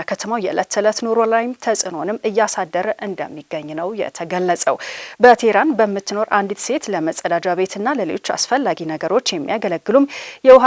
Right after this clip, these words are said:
ታንከሮችን ለመግዛትም አቅጃለሁ ብላለች። ኢራናዊ ራፐር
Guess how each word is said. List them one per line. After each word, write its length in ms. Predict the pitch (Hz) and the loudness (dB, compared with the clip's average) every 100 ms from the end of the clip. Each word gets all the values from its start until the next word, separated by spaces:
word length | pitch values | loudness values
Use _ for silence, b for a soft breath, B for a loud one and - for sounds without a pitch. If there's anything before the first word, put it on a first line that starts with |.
| 240 | 6
ታንከሮችን 640 | 247 226 220 214 - 254 | 4 0 -2 -4 -4 -4
ለመግዛትም 680 | 196 156 156 165 160 190 190 - | -4 -4 -6 -6 -6 -6 -8 -6
አቅጃለሁ 600 | 175 - 180 202 196 214 | -6 -6 -6 -2 0 0
ብላለች። 420 | 226 233 - - - B B | 0 0 0 -6 -10 B B
ኢራናዊ 420 | 247 254 233 220 226 | 6 8 6 4 4
ራፐር 460 | 202 202 - 277 | 2 0 -2 -2